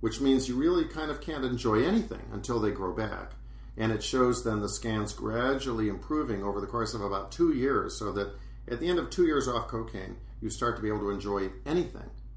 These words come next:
Um, incidentally, methamphetamine, they've done the same work, even at, at four years, you have nothing left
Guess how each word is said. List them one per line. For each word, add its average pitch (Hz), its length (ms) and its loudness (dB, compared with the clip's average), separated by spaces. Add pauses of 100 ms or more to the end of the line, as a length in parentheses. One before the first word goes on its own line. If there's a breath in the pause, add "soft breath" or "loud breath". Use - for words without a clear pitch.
(640 loud breath)
Um, 107 340 2 (240 loud breath)
incidentally, 120 720 2
methamphetamine, 113 880 0
they've 101 140 -2
done 104 160 -2
the 101 60 -4
same 101 300 -2
work, 117 280 0
even 160 220 2
at, 123 140 0
at 107 180 -2
four 156 280 2
years, 90 360 -2
you 131 80 -2
have 160 100 -2
nothing 160 440 0
left 120 400 -6